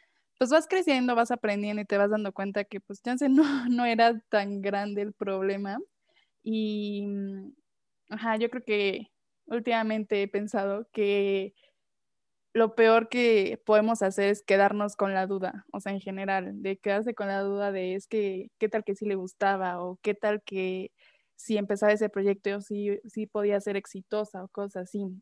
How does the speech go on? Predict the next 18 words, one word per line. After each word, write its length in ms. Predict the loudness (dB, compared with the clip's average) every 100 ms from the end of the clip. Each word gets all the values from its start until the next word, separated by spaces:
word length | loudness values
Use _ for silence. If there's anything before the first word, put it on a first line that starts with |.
| _
A 120 | -6 -2
mí 140 | 0
me 120 | 0
ha 60 | 0
pasado 600 | 0 0 0 0 0 -4 -6
y, 480 | -4 -4 -4 -6 -12 _ _ _ _ _
o 80 | 0
sea, 140 | 2
se 80 | 4
siente 420 | 2 4 2 0 -10 _ _ _ 0
feo, 540 | 4 4 4 0 -6 -16 -20 -20 _ _
o 120 | -2 0
sea, 280 | 6 6 6
<laughs> 360 | 0 -12 0
pensar 580 | 2 2 6 8 8 6
que 140 | -2
pudiste 540 | -4 -4 0 0 4 4
hacerlo, 680 | 6 4 4 4 2 0